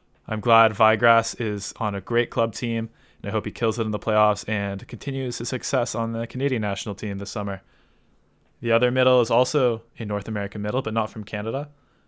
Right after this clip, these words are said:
It's from the United States of America, and that's David Smith.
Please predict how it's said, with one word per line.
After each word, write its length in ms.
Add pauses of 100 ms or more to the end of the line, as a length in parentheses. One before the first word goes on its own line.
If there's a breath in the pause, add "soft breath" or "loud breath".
(160)
It's 100
from 160
the 60
United 340
States 280
of 60
America, 400
and 100
that's 260
David 480
Smith. 580